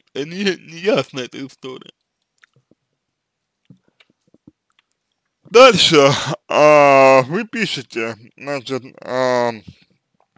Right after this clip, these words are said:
поругались с ним снова, опять же, кто, м, кто с кем поругался.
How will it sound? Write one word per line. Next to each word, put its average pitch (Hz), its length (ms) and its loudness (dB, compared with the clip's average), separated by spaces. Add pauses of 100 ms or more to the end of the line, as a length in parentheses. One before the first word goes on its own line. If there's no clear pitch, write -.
(1500)
поругались 156 640 -2
с - 140 -20
ним 180 260 -18
снова, 190 640 -8
опять 123 360 -6
же, 120 180 -10
кто, 135 420 -10 (220)
м, - 460 -20 (120)
кто 127 220 -16
с - 60 -20
кем 107 360 -20 (800)
поругался. - 720 -14